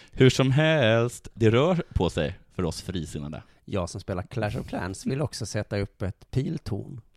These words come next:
Speaker 2: på Gotland.
Speaker 1: Det får du.
Speaker 2: Det har lite längre räckvidd.
Speaker 1: Mm.
Speaker 2: <laughs> Kanoner.
Speaker 1: Ja, vi i Folkpartiet säger ja till det.
Speaker 2: Bra.
Speaker 1: Vi tycker det är kul med, vad heter det, att, med egna privata initiativ.
Speaker 2: <laughs>
Speaker 1: Men då har de glömt bort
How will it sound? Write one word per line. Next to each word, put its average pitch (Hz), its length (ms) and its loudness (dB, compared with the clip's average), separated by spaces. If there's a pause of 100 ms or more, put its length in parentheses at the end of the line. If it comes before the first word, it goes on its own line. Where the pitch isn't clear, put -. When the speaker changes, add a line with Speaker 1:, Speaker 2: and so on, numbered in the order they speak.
(180)
Speaker 2:
på - 120 -10
Gotland. - 380 -8 (800)
Speaker 1:
Det 82 120 2
får 120 200 6
du. 143 100 2
Speaker 2:
Det 143 140 -4
har 110 100 2
lite 123 180 -2
längre 113 380 0
räckvidd. 95 440 -6
Speaker 1:
Mm. 190 160 0 (560)
Speaker 2:
<laughs> - 580 -12
Kanoner. 101 440 -2 (260)
Speaker 1:
Ja, 107 340 10
vi 113 240 4
i 117 100 0
Folkpartiet 107 380 2
säger 120 180 0
ja 107 120 0
till 95 120 -8
det. 85 80 -8 (280)
Speaker 2:
Bra. - 440 -6 (220)
Speaker 1:
Vi 131 120 2
tycker 185 160 -2
det 214 40 0
är - 40 -14
kul 147 260 4
med, 156 240 0
vad 131 100 2
heter 117 240 0
det, 104 160 0
att, - 380 -6
med 104 260 -4
egna 92 420 -2 (120)
privata 87 320 -4
initiativ. - 380 -8 (260)
Speaker 2:
<laughs> - 120 -4 (1800)
Speaker 1:
Men 143 140 4
då 165 60 10
har 165 60 12
de 170 100 8
glömt 165 200 4
bort - 260 2